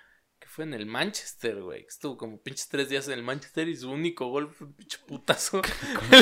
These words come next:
Speaker 1: Le rebotó
Speaker 2: con la
Speaker 1: en la
Speaker 2: jeta.
Speaker 1: cara, güey.
Speaker 2: <laughs>
Speaker 1: Tal cual, güey.
Speaker 2: Creo que ya sé cuál, sí, sí, sí.
Speaker 1: No es mal futbolista el Chicharito.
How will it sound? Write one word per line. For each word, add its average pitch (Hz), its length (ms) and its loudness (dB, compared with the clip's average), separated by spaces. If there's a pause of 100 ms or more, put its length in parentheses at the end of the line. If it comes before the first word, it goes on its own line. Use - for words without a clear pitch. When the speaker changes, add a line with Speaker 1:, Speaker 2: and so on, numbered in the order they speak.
Speaker 1:
Le 254 140 12
rebotó 190 460 10
Speaker 2:
con 208 100 12
la 214 60 10
Speaker 1:
en 226 80 10
la 220 100 12
Speaker 2:
jeta. 208 120 8
Speaker 1:
cara, 196 420 12
güey. 127 180 2
Speaker 2:
<laughs> 156 500 4
Speaker 1:
Tal - 360 6
cual, - 260 -2
güey. 160 140 -12
Speaker 2:
Creo 156 220 -2
que 156 60 2
ya 160 100 6
sé 135 140 -4
cuál, 120 260 0
sí, 117 200 -4
sí, 113 200 -8
sí. 117 180 -8 (220)
Speaker 1:
No 196 320 8
es 190 180 2
mal 135 200 -4
futbolista 113 480 -12
el 104 80 -12
Chicharito. - 500 -4